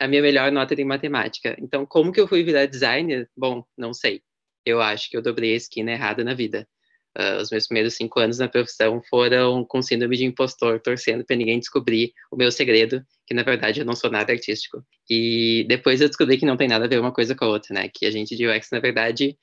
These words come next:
passa a maior parte do dia fazendo documentação, protótipo e planilha. <laughs> Então, acabei me encontrando. Mas o terceiro fato sobre mim que tem a ver com o roi é que eu sou o louco dos dinheirinhos, assim, eu adoro dinheiro, eu adoro guardar dinheiro.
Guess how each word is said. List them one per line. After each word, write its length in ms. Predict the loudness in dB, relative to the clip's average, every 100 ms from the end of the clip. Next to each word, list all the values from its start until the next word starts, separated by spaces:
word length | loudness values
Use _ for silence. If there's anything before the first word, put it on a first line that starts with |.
| _ _
passa 280 | -6 -4 -4
a 20 |
maior 240 | -2 0 0
parte 240 | -2 -2
do 100 | -4
dia 300 | -2 0 0
fazendo 520 | 0 -2 -2 0 -2 -2
documentação, 760 | -2 -4 -4 -6 -2 0 0
protótipo 480 | -2 0 0 -2 -6
e 60 | -4
planilha. 400 | -4 -4 -6 -8
<laughs> 240 | -12 -18 _ _ _ _ -20 -20 -12 -2
Então, 220 | 2 2
acabei 400 | 0 2 4 4
me 60 |
encontrando. 680 | 4 2 0 0 -2 -2 -6 _ -20 -20 -20 _ -4
Mas 560 | -2 2 2 0 -2
o 100 | -4
terceiro 340 | 2 4 4 2
fato 240 | 0 0
sobre 200 | 2 4
mim 100 | 4
que 80 | 2
tem 120 | 2
a 40 | 2
ver 120 | 0
com 120 | 0
o 60 | -4
roi 260 | -2 0
é 140 | -2 -2
que 100 | -2
eu 80 | -2
sou 420 | -2 0 0 -2
o 60 | -2
louco 360 | 2 0 0
dos 160 | -4 -4
dinheirinhos, 560 | -2 -2 -2 -4 -6 -8
assim, 180 | -8
eu 60 | -6
adoro 380 | -4 -4 -2 -2
dinheiro, 420 | -4 -4 -2 -2
eu 80 | -2
adoro 240 | -2 -4
guardar 400 | -4 -4 -4 -4
dinheiro. 500 | -4 -8 -10 -8 -10